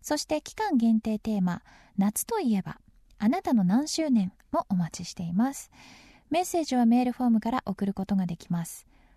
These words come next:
アドレスは、ダブリューダブリューダブリュードットジェイエフエヌドットジェーピースラッシュマーヤ。マーヤはエムエーエーワイエーです。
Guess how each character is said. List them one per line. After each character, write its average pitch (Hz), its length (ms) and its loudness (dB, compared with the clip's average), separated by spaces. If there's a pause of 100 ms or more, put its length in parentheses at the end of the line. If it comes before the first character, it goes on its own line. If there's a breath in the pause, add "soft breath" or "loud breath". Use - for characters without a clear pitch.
(100)
ア 202 120 -2
ド 262 100 2
レ 277 100 0
ス 262 160 -8
は、 285 160 -2 (360)
ダ 220 100 -2
ブ - 80 -4
リ 262 80 0
ュ - 20 0
ー 262 40 -2
ダ 262 120 -2
ブ 254 80 -4
リ 254 80 -2
ュ - 20 -2
ー - 40 -6
ダ 254 100 0
ブ 226 120 -4
リ 208 80 -4
ュ - 20 -2
ー - 20 -8
ド 180 140 -4
ッ - 60 -10 (100)
ト 180 160 0 (240)
ジ 233 100 2
ェ 262 60 2
イ 269 100 0
エ 277 60 2
フ 262 160 -4
エ 254 100 4
ヌ 226 120 4
ド 190 100 -2
ッ 185 120 -8
ト 208 100 -2
ジ 202 120 -4
ェ 220 80 0
ー 220 60 -6
ピ 220 360 -4
ー - 80 -20
ス 202 120 -4
ラ 220 80 0
ッ 220 60 -2
シ - 240 -4
ュ - 60 -8 (120)
マ 202 240 4
ー 180 120 0
ヤ。 196 160 -2 (840)
マ 302 160 0
ー 320 40 0
ヤ 262 160 0
は 285 200 -2 (100)
エ 294 100 0
ム 269 220 2
エ 254 220 0
ー 226 80 -6
エ 233 220 0
ー - 20 0
ワ 208 160 0
イ 202 140 -2
エ 214 160 0
ー - 20 -2
で 247 160 -2
す。 - 180 -10